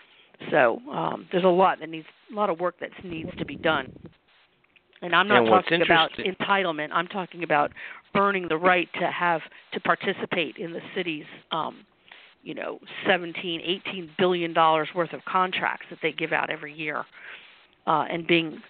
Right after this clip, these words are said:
Speaker 1: recognized, uh, as an M W B E certified and capable of doing, of sharing in that pie.
Speaker 2: And what's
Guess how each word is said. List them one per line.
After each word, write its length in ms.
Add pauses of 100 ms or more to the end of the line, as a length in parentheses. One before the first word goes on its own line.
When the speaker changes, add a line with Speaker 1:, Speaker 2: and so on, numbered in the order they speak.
Speaker 1:
recognized, 880
uh, 360
as 120
an 100
M 220
W 280
B 100
E 280 (100)
certified 540
and 140
capable 540 (500)
of 180
doing, 360 (720)
of 100 (120)
sharing 300
in 100
that 200
pie. 360 (1300)
Speaker 2:
And 120
what's 180